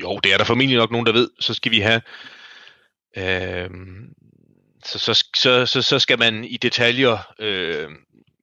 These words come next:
travle den proces op, der har skabt den der fantomtegning.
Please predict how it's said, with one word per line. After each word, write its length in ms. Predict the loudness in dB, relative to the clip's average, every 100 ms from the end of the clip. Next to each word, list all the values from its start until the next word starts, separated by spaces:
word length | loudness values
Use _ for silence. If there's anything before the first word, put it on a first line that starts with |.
| _ _ _ _ _ -6
travle 380 | -2 -2 -2 -2
den 160 | -2
proces 440 | -4 -6 -2 -2 -2
op, 280 | -4 -4
der 60 | -8
har 100 | -4
skabt 340 | -4 -2 -2
den 160 | -4 -4
der 80 | -4
fantomtegning. 800 | -4 -6 -8 -8 -6 -6 -8